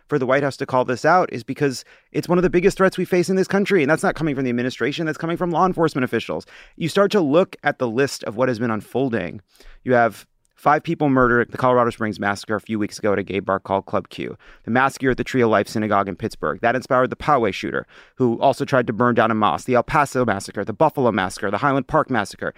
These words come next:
the attack on Paul Pelosi, the insurrection. You have far-right goon squads menacing a drag show in Ohio. glad counted a hundred twenty-four protests and attacks. Hard to differentiate between protests and attacks now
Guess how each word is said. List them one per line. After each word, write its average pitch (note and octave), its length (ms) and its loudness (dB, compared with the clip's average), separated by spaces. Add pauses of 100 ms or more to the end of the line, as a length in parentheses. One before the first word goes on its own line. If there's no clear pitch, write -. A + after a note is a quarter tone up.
(160)
the C3 100 0
attack C#3+ 300 0
on B2+ 100 0
Paul B2 180 2
Pelosi, A#2 520 -2 (180)
the C#3 140 4
insurrection. C#3 640 2 (240)
You C3 100 2
have A#2+ 100 4
far-right D3+ 440 2
goon C#3+ 180 2
squads G#2 380 0
menacing B2+ 500 0
a G#2+ 80 -4
drag A#2+ 320 2
show C3 220 4
in A2 80 4
Ohio. G2 500 2
glad B2 320 2
counted B2+ 260 -4
a A2+ 40 -4
hundred C#3 400 -2
twenty-four A2+ 420 -2
protests A2 460 -2
and G#2 100 -4
attacks. G2 400 -2 (200)
Hard F3+ 160 2
to E3 40 -10
differentiate D3 720 0 (320)
between C3 200 0
protests B2+ 440 0
and A#2 80 0
attacks B2 360 -2
now G#2 300 -2